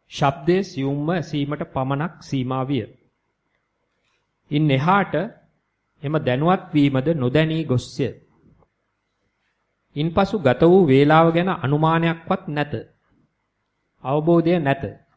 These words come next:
අවසානයේට කුඩා බඩවැල් නවා ගැටගසා මහ බඩවැල් මායිම් කර තිබුණු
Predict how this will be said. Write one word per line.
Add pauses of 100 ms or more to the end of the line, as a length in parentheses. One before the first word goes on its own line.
(360)
අවසානයේට (300)
කුඩා
බඩවැල් (1120)
නවා
ගැටගසා (800)
මහ
බඩවැල් (1200)
මායිම්
කර
තිබුණු